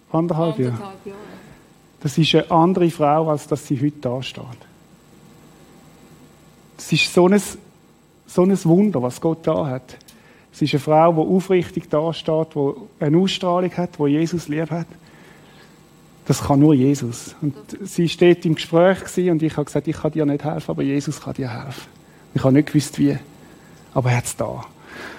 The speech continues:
Speaker 1: Und Beatrice, dir möchte ich mitgeben, fürchte dich nicht, denn ich bin bei dir.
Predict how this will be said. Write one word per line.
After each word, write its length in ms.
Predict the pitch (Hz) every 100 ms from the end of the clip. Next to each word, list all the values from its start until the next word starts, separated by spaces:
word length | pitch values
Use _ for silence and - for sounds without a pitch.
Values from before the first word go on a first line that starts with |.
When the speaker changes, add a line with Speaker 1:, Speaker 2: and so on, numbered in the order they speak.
| - -
Speaker 1:
Und 120 | 143
Beatrice, 400 | 170 175 180 -
dir 120 | 180
möchte 280 | 170 160 160
ich 60 |
mitgeben, 440 | 160 165 - 151 143
fürchte 440 | - 190 185 185
dich 260 | 160 156 -
nicht, 500 | 180 180 - - -
denn 140 | 156
ich 220 | 156 -
bin 160 | 151 139
bei 260 | 127 123 127
dir. 300 | 113 110